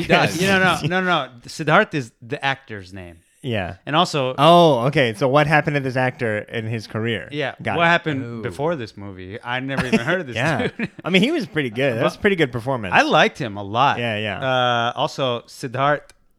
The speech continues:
Speaker 3: he, he only has one name. That's it.
Speaker 1: That's pretty baller.
Speaker 3: Yeah. I, I wanna
Speaker 2: Oh,
Speaker 3: do
Speaker 2: you're
Speaker 3: that.
Speaker 2: right.
Speaker 1: Yeah.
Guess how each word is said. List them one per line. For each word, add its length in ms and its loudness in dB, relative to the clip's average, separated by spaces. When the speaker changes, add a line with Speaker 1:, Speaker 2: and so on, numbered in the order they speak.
Speaker 3:
he, 140 -12
he 240 -8
only 180 -4
has 140 -4
one 280 -10
name. 240 -12
That's 220 -14
it. 120 -12
Speaker 1:
That's 160 -12
pretty 180 -6
baller. 360 -6
Speaker 3:
Yeah. 200 -10
I, 160 -2
I 60 -8
wanna 180 -2
Speaker 2:
Oh, 100 -2
Speaker 3:
do 60 -6
Speaker 2:
you're 100 -6
Speaker 3:
that. 60 -10
Speaker 2:
right. 320 -4
Speaker 1:
Yeah. 200 -6